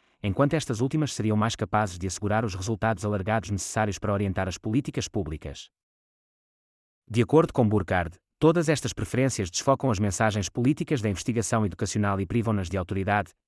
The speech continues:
credibilidade e relevância geral. Em última análise,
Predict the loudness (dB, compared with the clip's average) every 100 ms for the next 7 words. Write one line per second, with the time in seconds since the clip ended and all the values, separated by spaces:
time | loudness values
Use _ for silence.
0 | _ -2 2 4 4 4 2 0 0 0
1 | -2 -4 -2 -2 -4 -10 _ _ _ _
2 | _ _ _ _ 2 6 6 6 4 4
3 | 2 0 -4